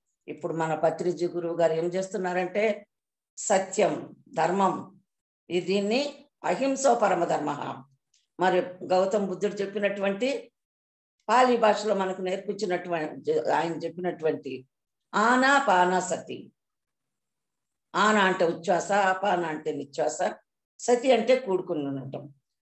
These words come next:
దాన్ని మనకు సులభ మార్గంలో శ్వాస మీద ధ్యాస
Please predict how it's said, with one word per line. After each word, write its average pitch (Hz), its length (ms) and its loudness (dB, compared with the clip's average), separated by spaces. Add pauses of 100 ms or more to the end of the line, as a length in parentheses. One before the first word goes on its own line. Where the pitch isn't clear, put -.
(120)
దాన్ని 277 320 6
మనకు 202 480 2
సులభ 202 360 2
మార్గంలో 247 920 2 (640)
శ్వాస 214 460 0
మీద 175 240 0
ధ్యాస 165 640 -2